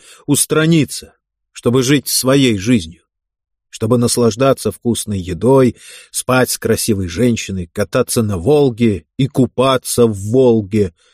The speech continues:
зная, что в скором будущем подонок повесит мальчишку в петле и будет снимать на камеру, как ребёнок в муках умирает,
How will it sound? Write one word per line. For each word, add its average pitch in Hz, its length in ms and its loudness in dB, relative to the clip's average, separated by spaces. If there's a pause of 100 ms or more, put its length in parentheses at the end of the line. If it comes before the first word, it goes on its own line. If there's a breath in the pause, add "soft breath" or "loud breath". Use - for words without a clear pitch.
(720)
зная, 113 320 2
что 117 200 -2
в - 60 -8
скором 110 340 0
будущем 107 460 -4
подонок 123 840 -2 (120)
повесит 113 560 0
мальчишку 107 580 -4
в - 140 -16
петле 151 460 2
и 127 40 2
будет 147 340 0
снимать 151 440 0
на 160 120 0
камеру, 156 500 2
как 139 260 -2
ребёнок 139 500 0
в 104 120 -6
муках 175 500 2
умирает, 160 640 2